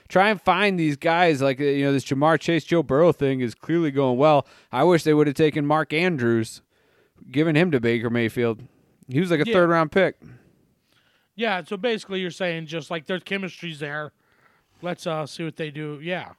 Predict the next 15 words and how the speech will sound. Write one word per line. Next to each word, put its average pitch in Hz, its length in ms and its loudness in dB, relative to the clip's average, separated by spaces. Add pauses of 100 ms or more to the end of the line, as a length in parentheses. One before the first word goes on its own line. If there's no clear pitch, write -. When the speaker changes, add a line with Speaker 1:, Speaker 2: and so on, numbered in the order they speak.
(120)
Speaker 2:
sure. - 420 -12 (220)
Speaker 1:
Yeah, 143 420 2
I, 107 320 -4
I 120 40 -4
think 139 200 -6
that, 123 180 -6
that 117 240 -2
Ja'Marr 127 400 0
Chase 147 320 0
and 135 100 -4
Joe 143 200 2
Burrow 139 480 4
are, 117 400 0
are 107 160 -4
great. 113 680 -4